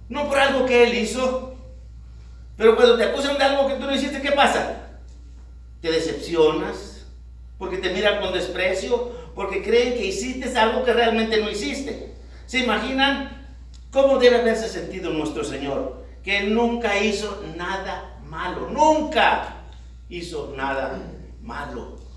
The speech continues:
A veces nos olvidamos de la angustia mental que sufrió, aún por encima de la angustia física.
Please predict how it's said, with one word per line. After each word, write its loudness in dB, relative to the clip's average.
A -2
veces 4
nos 0
olvidamos 2
de 0
la 2
angustia 4
mental 2
que -4
sufrió, 0
aún 6
por 10
encima 4
de 2
la 2
angustia -2
física. -6